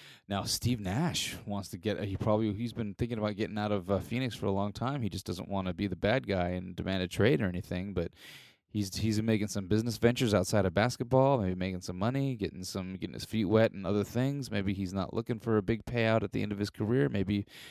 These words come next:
if he's looking to go for a lot less money, he'll, uh, be interested in coming over and spending the last, uh, years, year or two as a Laker, trying to get, get Kobe his sixth or seventh ring. Oh,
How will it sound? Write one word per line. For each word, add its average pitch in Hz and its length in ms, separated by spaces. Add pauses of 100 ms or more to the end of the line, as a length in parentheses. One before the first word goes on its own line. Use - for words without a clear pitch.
(140)
if - 60
he's 95 160
looking 101 240
to 98 40
go 104 220
for 98 300
a 95 100
lot 101 280
less 104 200
money, 113 280
he'll, 95 380
uh, 101 100 (140)
be 101 120
interested 104 300
in 98 80
coming 104 260
over 113 200
and 104 100
spending 101 320
the 101 80
last, 104 380
uh, 101 120
years, 107 580
year 113 240
or 120 40
two 117 300 (460)
as 101 160
a 110 40
Laker, 113 360
trying 104 160
to 101 60
get, 104 180 (320)
get - 160
Kobe 113 320
his 98 260
sixth - 500
or 110 120
seventh 120 480
ring. 117 400 (420)
Oh, - 200